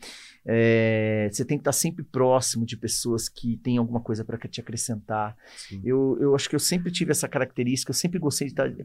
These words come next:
Speaker 1: próximo de pessoas que me acrescentavam em alguma coisa, né? E eu acho que essas, volto a repetir, não sendo chato em relação a essas gerações,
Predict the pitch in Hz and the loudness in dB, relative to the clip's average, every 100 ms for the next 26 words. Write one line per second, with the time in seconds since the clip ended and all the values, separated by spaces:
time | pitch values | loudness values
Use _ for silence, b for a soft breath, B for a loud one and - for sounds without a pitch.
0 | - 139 147 - 139 127 135 143 - 139 | -2 2 2 0 -6 -6 -6 -4 -4 -6
1 | - 135 135 135 131 135 123 131 127 113 | -6 -6 -4 -2 -2 -2 -2 -4 -4 -2
2 | 113 113 110 110 110 117 B B B B | -2 -2 -4 -4 -4 -6 B B B B
3 | B 117 120 120 120 117 123 156 - 160 | B 2 6 8 8 8 8 6 2 0
4 | 147 135 143 123 160 185 170 175 156 - | -2 -4 -4 4 4 6 2 0 -2 -2
5 | 143 165 175 - 151 143 135 - - 139 | -2 -2 -2 -2 -2 -4 -4 -2 4 4
6 | 147 131 127 117 - 120 120 120 113 - | 4 0 0 0 -2 -4 -4 -4 -4 -4
7 | 147 143 | -4 -6